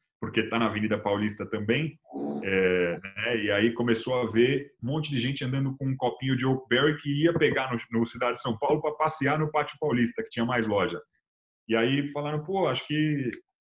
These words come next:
agora, acho que agora dá pra vocês entrarem aqui." Eu falei, "Tá bom, mas agora o aluguel tem que ser esse, porque eu sei que se for mais caro eu não consigo,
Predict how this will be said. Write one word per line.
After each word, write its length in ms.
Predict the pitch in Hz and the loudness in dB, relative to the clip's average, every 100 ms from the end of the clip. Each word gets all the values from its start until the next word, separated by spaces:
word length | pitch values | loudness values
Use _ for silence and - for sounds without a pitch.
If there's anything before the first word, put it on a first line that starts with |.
| _ | _
agora, 580 | 120 113 127 156 151 123 | -6 0 2 4 2 -2
acho 100 | - | -4
que 80 | 156 | -2
agora 240 | 147 180 | 2 2
dá 180 | 175 151 | 4 2
pra 80 | 151 | 0
vocês 200 | - 135 | -2 0
entrarem 400 | 135 131 123 117 | 0 2 2 2
aqui." 260 | 107 101 95 | 0 -2 -4
Eu 120 | - | -2
falei, 200 | 107 113 | -2 0
"Tá 100 | 113 | 0
bom, 140 | 113 | -4
mas 160 | 104 101 | -4 -2
agora 320 | 110 110 131 | 0 0 0
o 60 | 135 | -2
aluguel 420 | 139 120 127 131 | -2 -2 -2 -4
tem 140 | 143 | -10
que 80 | 139 | -8
ser 360 | 147 147 143 123 | -2 0 2 0
esse, 220 | 127 143 | -2 -12
porque 220 | _ 151 | _ -4
eu 120 | 151 | -2
sei 280 | 147 135 131 | -2 0 -2
que 320 | 135 143 127 110 | 0 0 0 -2
se 140 | - - | -8 -8
for 120 | 123 | -6
mais 260 | 123 123 117 | -4 -4 -4
caro 200 | 120 127 | -4 -4
eu 60 | 127 | -4
não 120 | 131 | -6
consigo, 800 | 139 131 131 131 135 135 131 | -8 -8 -8 -4 -2 -2 -2